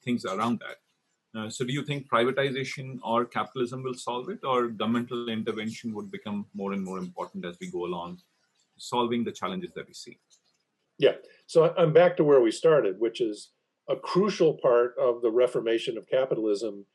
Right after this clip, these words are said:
Speaker 2: is the restoration of government as a positive force, capable force. And in some ways, rather than just thought of as, yeah, we, you know, we need the government, you know, when things go wrong, they need to solve it, right? Or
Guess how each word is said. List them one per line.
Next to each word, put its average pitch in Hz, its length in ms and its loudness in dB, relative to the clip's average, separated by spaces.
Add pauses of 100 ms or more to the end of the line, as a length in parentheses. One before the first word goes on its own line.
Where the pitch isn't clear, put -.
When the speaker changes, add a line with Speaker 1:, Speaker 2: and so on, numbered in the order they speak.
(120)
Speaker 2:
is 131 180 2
the 120 100 4
restoration 117 760 4
of 101 140 -2
government 110 460 2 (140)
as 101 120 -2
a 98 220 -2 (340)
positive 139 500 4
force, 104 480 0 (300)
capable 143 500 0
force. 107 600 -2 (360)
And 117 280 0 (100)
in 143 120 -2
some 208 220 2
ways, 139 360 6 (200)
rather 185 300 8
than 160 100 6
just 170 260 4
thought 143 240 4
of 139 280 6
as, 123 360 0 (440)
yeah, 202 320 2
we, 165 160 2
you 160 120 -2
know, 151 380 2 (220)
we - 80 -2
need 196 160 2
the 156 80 2
government, 143 520 2
you 131 100 -2
know, 135 80 2
when 123 140 0
things 156 220 2
go 151 180 6
wrong, 127 440 2
they 120 100 0
need 117 200 -6
to 104 60 -14
solve 104 380 -4
it, 90 100 -12 (240)
right? 110 220 -2
Or 98 200 -4